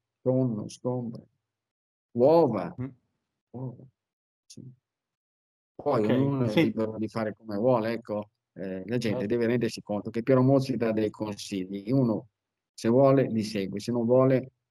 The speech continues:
Speaker 1: fa diversamente. Però la lingua carta geografica, appunto,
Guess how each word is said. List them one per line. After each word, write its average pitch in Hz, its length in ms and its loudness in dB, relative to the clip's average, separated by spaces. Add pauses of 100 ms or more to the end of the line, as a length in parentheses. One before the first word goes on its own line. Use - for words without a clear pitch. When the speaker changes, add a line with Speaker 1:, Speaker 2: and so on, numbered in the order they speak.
(800)
Speaker 1:
fa 104 100 -4
diversamente. 101 840 -4 (560)
Però 123 640 0 (480)
la 107 100 0
lingua 113 340 2
carta 110 320 -2
geografica, 110 1080 0
appunto, 113 520 -4